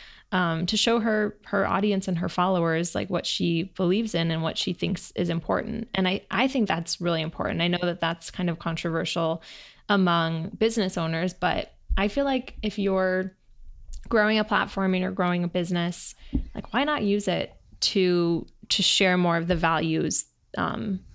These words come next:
and to stand up for things that are really important to you? And, and it might drive some people away, and maybe those people are not your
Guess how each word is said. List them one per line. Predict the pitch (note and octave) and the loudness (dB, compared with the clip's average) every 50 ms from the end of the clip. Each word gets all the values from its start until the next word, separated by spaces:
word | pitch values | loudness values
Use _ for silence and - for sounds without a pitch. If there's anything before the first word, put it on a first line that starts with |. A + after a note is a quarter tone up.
| - | -4
and | - G3 F#3+ | -2 0 0
to | G3 G#3 | 0 0
stand | G3 - G#3 G3 F#3 | 0 2 2 2 2
up | F3 - - | 0 0 0
for | F3+ F3+ | -2 0
things | F3+ F#3 F3 E3+ E3+ F#3 - | 0 -2 -4 -4 -6 -6 -6
that | F#3+ F3 | -4 -2
are | F3+ E3+ | -2 -2
really | E3 E3+ E3+ E3 E3+ E3 - | -2 -2 -2 0 0 -2 -2
important | - - F3 - - - - - - - | -2 -4 -4 -2 -2 -4 -4 -4 -4 -4
to | - - - | -4 -2 -2
you? | - - | 0 0
And, | F#3+ F#3 F3 F#3 | 0 0 -2 -2
and | - G#3+ G#3+ | 0 0 2
it | |
might | G3 A3 C4 C4 | 4 2 2 2
drive | - B3 A#3 A#3 | 2 2 2 2
some | - - A#3+ A3 | 2 0 0 0
people | A#3 A3+ - F#3 F#3 | 0 -2 0 0 0
away, | F3+ F3 E3+ F3 G3+ C4 D4+ D4+ - - - - - - - - _ | 2 2 2 2 0 0 -2 -4 -8 -16 -20 -20 -20 -20 -20 -16 _
and | - G#3 G3+ | 0 2 4
maybe | G3+ G3 G3 G3+ | 4 4 4 4
those | F#3 G3 F#3+ | 2 4 4
people | - - G3+ F3+ - G3 | 4 2 2 2 2 2
are | F#3+ F#3 F3 F3 F3 | 4 4 2 2 0
not | E3+ E3+ E3+ E3+ E3+ E3+ F3 - - _ _ _ _ _ _ _ _ _ - - | 0 0 0 2 2 0 0 -4 -6 _ _ _ _ _ _ _ _ _ -6 -2
your | G3 E3+ F3+ F#3 F3+ F3 F3 F3 F3 F3 F3 - | 0 2 2 4 4 4 4 4 2 2 0 -2